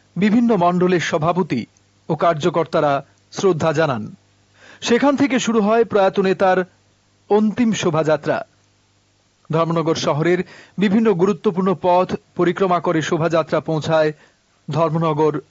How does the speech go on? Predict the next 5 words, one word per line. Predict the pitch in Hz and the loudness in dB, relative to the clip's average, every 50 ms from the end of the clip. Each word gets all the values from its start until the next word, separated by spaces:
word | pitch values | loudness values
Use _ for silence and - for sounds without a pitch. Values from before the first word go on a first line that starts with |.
| _ _ _ _ - | _ _ _ _ -14
শ্মশানে। | - - 180 160 139 - 180 156 127 123 - - - _ _ _ _ _ _ _ _ _ _ _ _ _ _ _ _ _ _ _ _ _ - | -6 -4 -2 -2 -2 -2 -4 -4 -4 -4 -8 -10 -16 _ _ _ _ _ _ _ _ _ _ _ _ _ _ _ _ _ _ _ _ _ -4
হাজার | - 175 170 175 175 165 | -2 -2 0 0 0 0
হাজার | 147 131 175 165 165 160 151 | 0 -4 -4 -2 -2 -2 -2
মানুষের | 143 143 156 170 160 - 180 156 | 0 -2 -2 -4 -4 -4 -4 -4
উপস্থিতিতে | 151 143 - 175 170 - - 202 170 185 165 143 | -4 -2 -4 -6 -6 -4 -8 -6 -6 -4 -4 -4